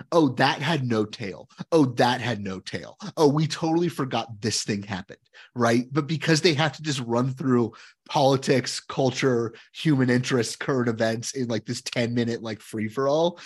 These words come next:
you kinda get this nice snapshot of what was happening that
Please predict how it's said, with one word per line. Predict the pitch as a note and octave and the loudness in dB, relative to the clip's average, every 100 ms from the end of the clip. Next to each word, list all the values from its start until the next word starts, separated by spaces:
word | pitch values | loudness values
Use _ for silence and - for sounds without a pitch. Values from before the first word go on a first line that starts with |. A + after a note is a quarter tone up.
| - | -6
you | E3+ | -4
kinda | D3+ D#3+ E3+ | -2 0 2
get | F3 F3 | 2 2
this | D#3+ D3+ | 0 0
nice | C3 B2+ | -2 -2
snapshot | - C#3 A#2 A2+ - A2 G#2+ B2+ | -4 -4 -4 -4 -4 -2 -4 -6
of | A2 | -4
what | A#2 | -2
was | B2 A#2+ - | 0 -2 -2
happening | A2+ G#2+ A#2 G#2+ G2 - - _ _ _ _ A2+ G#2 | -4 -2 -4 -6 -8 -12 -20 _ _ _ _ -20 -4
that | G#2+ C3+ C3+ | 2 2 2